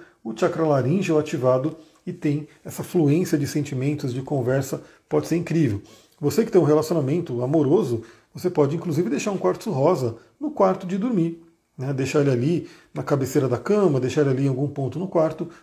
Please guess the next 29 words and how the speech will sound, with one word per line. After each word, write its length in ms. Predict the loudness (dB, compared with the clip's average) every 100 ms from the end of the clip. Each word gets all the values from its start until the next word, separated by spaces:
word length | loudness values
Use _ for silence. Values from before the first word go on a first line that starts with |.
| -14
porque 160 | 0
ele 80 | 2
vai 100 | 2
estar 140 | 2 2
emanando 340 | 2 0 -2
aquela 220 | -2 -2
vibração, 560 | -2 -2 -2 0 -2 -4 -12 _
vai 120 | -6
ser 160 | 0 0
muito 240 | 0 -2
interessante. 640 | 0 0 0 -2 -4 -6 -16 -20 -20 -20 -20 -12
O 60 | 2
quartzo 300 | 4 4 4
rosa 300 | 4 4 2
traz 300 | 2 0 0
também 360 | -2 -2 -4 -8 _ _ _ _ _ _ _ 0
o 120 | 4
amor, 400 | 4 6 4 2 -4 -8
né? 180 | -6 -6 -12 _ -2
É 100 | 0
o 60 | 0
cristal 420 | -2 -2 0 2
conhecido 400 | 2 0 0 -2
como 220 | -2 -2
cristal 360 | -4 -4 -2 2
do 80 |
amor, 320 | 2 4 4 4
né? 140 | 2
Então 320 | -4 -2 -4